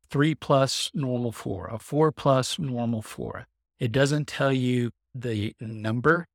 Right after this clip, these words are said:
of bacteria in each category and doesn't even tell you the categories that are present.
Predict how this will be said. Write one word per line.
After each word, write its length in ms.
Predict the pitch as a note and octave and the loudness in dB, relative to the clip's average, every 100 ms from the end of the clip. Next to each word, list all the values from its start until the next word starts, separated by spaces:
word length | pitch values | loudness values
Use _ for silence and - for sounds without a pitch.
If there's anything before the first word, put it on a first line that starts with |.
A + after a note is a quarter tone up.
| _ | _
of 180 | D3 B2 | -4 0
bacteria 720 | C#3+ C#3+ - - C#3+ F3+ A#3 - | -2 0 -4 0 4 4 2 0
in 200 | C#3+ B2+ | -2 -2
each 320 | C3 C3 - | -4 -6 -4
category 560 | - C3+ D#3 F3+ G#3+ G3 | -2 0 2 2 2 0
and 160 | F#3 | 0
doesn't 240 | G#3 F#3+ G#3 | 0 2 2
even 220 | F#3+ F3+ | 2 -2
tell 180 | - F3 | -2 0
you 140 | D#3 | 0
the 140 | B2+ - - _ | -2 -6 -20 _
categories 720 | D3+ D3+ B2 A2 G#2+ G2+ G2 - | 0 0 -2 -6 -8 -6 -6 -4
that 160 | C3+ F#2+ | -4 -6
are 100 | G2 | -10
present. 440 | - D3+ A2+ | 0 2 2